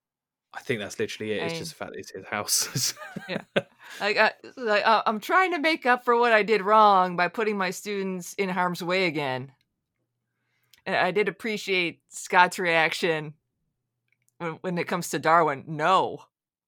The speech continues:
Speaker 2: You, you, you already, like, ruined his life before. Can you please leave Darwin out of this?"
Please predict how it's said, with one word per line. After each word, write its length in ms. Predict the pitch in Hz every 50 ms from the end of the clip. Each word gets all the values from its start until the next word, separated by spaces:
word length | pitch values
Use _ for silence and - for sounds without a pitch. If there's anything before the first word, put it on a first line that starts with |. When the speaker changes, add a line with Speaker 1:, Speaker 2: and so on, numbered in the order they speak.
| _ _ _ _ _ _ _ _ _ _ _ _ _ _ _ _ _ _ _
Speaker 2:
You, 160 | - - 170
you, 260 | - - 190 190 175 170
you 200 | - 202 208 196
already, 340 | 202 226 262 254 240 226 202
like, 180 | 185 180 180 160
ruined 320 | 196 214 226 226 226 214
his 140 | 202 196 196
life 240 | 226 208 202 202 -
before. 400 | 196 190 - - 202 208 190 175
Can 140 | - 185 190
you 80 | 185 -
please 320 | - - 208 214 202 190
leave 220 | 180 190 190 175
Darwin 340 | 170 170 147 165 165 180 170
out 180 | 165 160 165 175
of 120 | 185 -
this?" 460 | 202 254 - 170 - - - - -